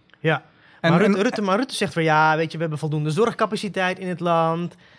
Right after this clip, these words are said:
Speaker 1: Dus de maatregelen om echt een lockdown te gaan, eh, eh, neerzetten, dat is gewoon nog niet nodig. En we willen ook streven naar een opbouw van groepsimmuniteit tegen het virus." Hoe kijk jij daarnaar? Dus we moeten allemaal het virus eigenlijk krijgen,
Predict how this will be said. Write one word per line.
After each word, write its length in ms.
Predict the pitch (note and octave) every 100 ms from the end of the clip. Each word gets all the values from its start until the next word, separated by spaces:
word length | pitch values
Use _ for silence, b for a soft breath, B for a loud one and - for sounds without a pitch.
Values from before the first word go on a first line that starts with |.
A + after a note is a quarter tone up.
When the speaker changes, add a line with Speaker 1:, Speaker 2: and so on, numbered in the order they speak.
| -
Speaker 1:
Dus 100 | C#3+
de 60 | C#3+
maatregelen 800 | E3 E3 E3 D#3 D3 D3+ D3 D#3
om 160 | D3+
echt 200 | E3 D#3+
een 80 | D#3+
lockdown 420 | D#3 B2+ F3+ G#3+
te 80 | F#3
gaan, 340 | - D#3 C#3+
eh, 480 | C#3 C3 C3 C#3+ C#3+
eh, 60 | C#3
neerzetten, 520 | D3+ D3 D3 - C#3+
dat 120 | C#3+
is 60 | B2+
gewoon 220 | D3 C#3
nog 100 | C3
niet 100 | D3+
nodig. 560 | F#3+ G#3+ F#3+ F#3 F3+ - B B B -
En 120 | D#3
we 80 | D3+
willen 220 | D#3+ D#3
ook 100 | D3+
streven 400 | - D#3 D#3 D#3
naar 160 | D3
een 80 | C#3+
opbouw 420 | D#3+ B2+ D3 C#3+
van 260 | C#3+ D3 C#3
groepsimmuniteit 1300 | - A3+ C4 - - - E3+ D3 C#3+ C3 C3+ A#2+ -
tegen 160 | D3 C3+
het 80 | C3+
virus." 240 | D3 C3+ C3+
Hoe 80 |
kijk 180 | D3+ F3
jij 140 | A3+ F#3+
daarnaar? 460 | G#3+ A3 C#3 A2+ A2+ - - - - - - B B B B B B _ -
Dus 280 | - - D3+
we 60 | G3+
moeten 200 | A#3 A3
allemaal 260 | A3+ G#3
het 120 | G3 -
virus 260 | A3+ G#3
eigenlijk 500 | F#3+ F#3+ F#3+ F3 - -
krijgen, 600 | D#3 G3+ C4+ D4 D#4+ F4